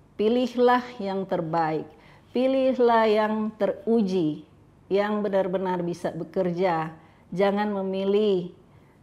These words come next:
kucing dalam karung, agar supaya negara ini juga ndak sia-sia membayar dorang pe wakil-wakil rakyat atau pemimpin-pemimpin daerah nantinya.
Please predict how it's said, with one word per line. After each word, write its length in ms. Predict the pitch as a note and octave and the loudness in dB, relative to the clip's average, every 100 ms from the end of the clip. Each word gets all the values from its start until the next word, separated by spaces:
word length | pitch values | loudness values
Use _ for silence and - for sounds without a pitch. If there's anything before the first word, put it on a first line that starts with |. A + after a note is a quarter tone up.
| _ - | _ -8
kucing 420 | - G#3+ - G#3+ F#3+ | -2 -2 0 0 0
dalam 320 | F#3 F3+ F3+ E3+ | 2 0 -2 -2
karung, 640 | F#3+ F#3 F#3+ E3 C#3+ C#3+ D3 - _ - _ _ _ - - | 4 4 4 0 -2 -8 -12 -20 _ -20 _ _ _ -12 -8
agar 320 | E3+ E3+ E3 | -4 -4 -4
supaya 720 | E3+ F3 E3+ F#3+ G3+ F#3+ - - - _ - _ _ _ - - _ - | -4 0 2 2 2 0 -4 -16 -20 _ -20 _ _ _ -20 -20 _ -10
negara 320 | F3+ F#3+ F#3+ | -2 2 2
ini 320 | - F#3+ G3+ G#3+ | 2 0 0 -2
juga 440 | F#3 F3+ D#3+ - - - - - - - - - - | -2 -2 -2 -8 -18 -20 -20 -20 -20 -20 -20 -16 -4
ndak 200 | F#3 - | -4 -2
sia-sia 560 | F#3+ F3+ E3 G3 G3 | 0 -2 -2 -2 -2
membayar 440 | E3 D#3 D#3 D#3+ D#3+ | -2 -4 -4 -4 -4
dorang 360 | D#3+ D#3 D#3+ D#3 | -4 -4 -4 -2
pe 560 | E3 D#3 D3+ C#3+ C#3+ - - - - | -2 -2 -2 -6 -10 -16 -20 -20 -10
wakil-wakil 800 | E3 E3 E3 D#3+ D#3+ D#3+ E3 D#3 | -10 -6 -4 -2 -4 -6 -6 -4
rakyat 680 | F3 F#3+ F#3+ F3+ E3 D#3+ E3 - - - - - - - - - - - | -2 -4 -4 -4 -4 -4 -8 -14 -20 -20 -20 -20 -20 -20 -20 -20 -12 -2
atau 300 | F3 F3+ F3+ | -2 0 -2
pemimpin-pemimpin 1300 | F3+ F3 F3 E3+ F3+ E3+ E3 E3+ E3+ D#3+ F3 E3+ E3 | 0 -2 -2 -2 -2 -2 -2 0 -2 -2 -2 0 0
daerah 480 | D#3+ D#3 D#3+ E3+ E3+ | -2 -4 -4 -2 -2
nantinya. 800 | E3+ D#3+ D#3 F3+ F3 D#3+ C#3+ | -2 -2 0 -2 -2 -2 -4